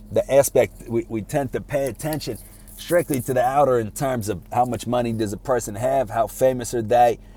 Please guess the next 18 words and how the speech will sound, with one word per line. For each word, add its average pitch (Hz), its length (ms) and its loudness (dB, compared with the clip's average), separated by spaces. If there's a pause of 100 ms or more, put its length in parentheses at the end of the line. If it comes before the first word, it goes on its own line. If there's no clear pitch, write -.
(160)
how 117 160 2
successful 123 640 0
are 113 100 2
they 120 240 2
in 107 140 -8
business 120 520 -4
or 113 140 -6
in 104 80 -10
Hollywood 123 560 2
or 107 80 0
Bollywood 117 680 2
or 101 120 -2
in 95 80 -8
sports 123 420 -4
or 110 80 -8
something 120 380 -6
like 110 160 -8
that. 147 260 4